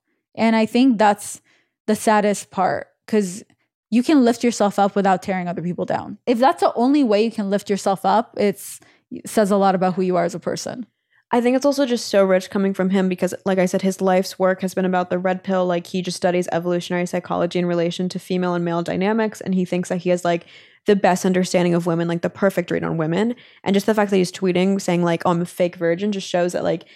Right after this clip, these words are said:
Speaker 2: he knows nothing about women 'cause he thinks just the fact that I have an OnlyFans or because I show cleavage, it means I'm lying. So I'm like,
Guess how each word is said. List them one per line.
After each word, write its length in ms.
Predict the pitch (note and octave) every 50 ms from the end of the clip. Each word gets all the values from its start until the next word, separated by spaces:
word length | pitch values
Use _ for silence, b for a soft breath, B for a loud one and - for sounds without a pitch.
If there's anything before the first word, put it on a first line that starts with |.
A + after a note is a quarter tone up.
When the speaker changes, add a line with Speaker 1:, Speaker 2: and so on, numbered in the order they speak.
| b b b b b
Speaker 2:
he 120 | - B3 A#3+
knows 180 | A3+ G#3 G#3 G3+
nothing 260 | G3 F#3+ - G3+ F#3+
about 180 | F3+ F3 E3
women 220 | - E3 D#3+ E3 E3+
'cause 100 | F3+ F3
he 60 | F3+
thinks 220 | F3 E3+ F3 F3
just 160 | - F3 E3+ -
the 80 | F3
fact 200 | E3+ - - -
that 80 | - E3+
I 40 | D#3+
have 100 | D#3+ E3+
an 60 | E3
OnlyFans 600 | - - G3 G3 F#3 F#3+ - - F3 D#3+ D#3+ E3+ F3+
or 80 | F3
because 240 | F3 F3 E3+ F3+ -
I 60 | E3
show 200 | E3+ - E3+ E3
cleavage, 400 | - - - G#3+ G3 F3+ F3 -
it 60 | - -
means 180 | D#3+ D#3+ E3+
I'm 160 | E3+ E3+ E3 E3
lying. 400 | E3 E3 D#3+ E3 F3+ G3 G#3+ A3+
So 100 | - G3+
I'm 60 | F#3
like, 280 | F3+ E3+ D#3 D#3+ -